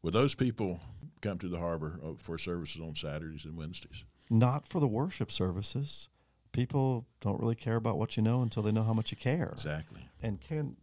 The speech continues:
Speaker 2: you know, you and I, we're, we're in a lot of different churches. We share and get asked to teach or preach at places or share about the respective ministries and different things. And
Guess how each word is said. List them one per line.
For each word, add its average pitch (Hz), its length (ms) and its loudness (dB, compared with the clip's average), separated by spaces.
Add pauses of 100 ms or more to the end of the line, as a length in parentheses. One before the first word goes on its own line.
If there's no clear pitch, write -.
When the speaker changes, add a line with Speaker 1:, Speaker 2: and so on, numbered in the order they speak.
(120)
Speaker 2:
you 147 100 -4
know, 110 80 -6
you 131 220 2
and 110 80 2
I, 107 320 2 (320)
we're, 98 180 -2
we're 113 160 0
in 117 60 6
a 101 60 6
lot 95 200 2
of 87 80 -4
different 95 360 -4
churches. - 460 -4
We 87 120 -6
share 90 540 0
and 90 300 -4 (540)
get 95 140 -2
asked 87 240 -2
to 87 80 -6
teach 95 480 -2
or 80 40 -8
preach 87 380 -6
at - 80 -8
places 92 460 -4
or - 40 -6
share 87 320 -2
about 95 360 -4 (220)
the 101 60 -6
respective 101 480 -4
ministries 95 540 -2
and 92 100 -4
different 92 240 -8
things. 107 320 -2
And 92 200 -4